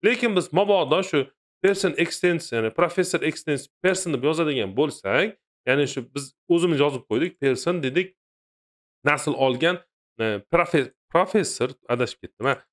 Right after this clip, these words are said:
Professor nasl olgan person dedik. Bu degani professor bizda, e, shu person klassdan nasl olgan degani. Ya'ni shuni yozib qo'yganimizdan keyin, e, o'sha, e, Javani o'zi extends object degan narsani yozmaydi. Ya'ni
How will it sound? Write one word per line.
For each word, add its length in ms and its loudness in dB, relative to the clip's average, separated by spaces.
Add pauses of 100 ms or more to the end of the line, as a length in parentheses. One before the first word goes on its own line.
(240)
Professor 580 0 (200)
nasl 400 0
olgan 360 0 (280)
person 380 0
dedik. 320 0
Bu 120 2
degani 340 0
professor 560 -4
bizda, 260 -2 (500)
e, 180 -2
shu 160 -6 (100)
person 240 0
klassdan 380 -2
nasl 260 0
olgan 480 0
degani. 400 2
Ya'ni 240 2 (320)
shuni 160 2
yozib 300 2
qo'yganimizdan 580 2 (100)
keyin, 460 0 (360)
e, 60 -4 (320)
o'sha, 440 0 (360)
e, 40 -8 (380)
Javani 320 2 (100)
o'zi 260 2 (260)
extends 480 0 (240)
object 420 0
degan 260 0
narsani 400 -2
yozmaydi. 600 0 (340)
Ya'ni 220 0